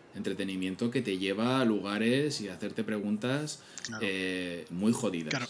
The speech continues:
Speaker 2: él,
Speaker 1: Y
Speaker 2: él
Speaker 1: es
Speaker 2: lo
Speaker 1: muy,
Speaker 2: que,
Speaker 1: muy valiente para
Speaker 2: claro,
Speaker 1: el momento.
Speaker 2: eso es,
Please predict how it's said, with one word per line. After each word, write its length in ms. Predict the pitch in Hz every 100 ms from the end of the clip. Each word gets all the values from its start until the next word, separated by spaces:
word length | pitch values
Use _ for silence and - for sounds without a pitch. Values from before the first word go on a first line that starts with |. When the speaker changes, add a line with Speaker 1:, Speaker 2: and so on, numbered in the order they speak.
| -
Speaker 2:
él, 160 | 147 -
Speaker 1:
Y 60 |
Speaker 2:
él 80 | 143
Speaker 1:
es 60 | 147
Speaker 2:
lo 100 | 190
Speaker 1:
muy, 340 | 151 117 120
Speaker 2:
que, 20 | 104
Speaker 1:
muy 220 | 107 127
valiente 380 | 120 104 104 98
para 100 | 90
Speaker 2:
claro, 100 | 95
Speaker 1:
el 40 |
momento. 320 | 95 90 85 -
Speaker 2:
eso 200 | - 104
es, 220 | 107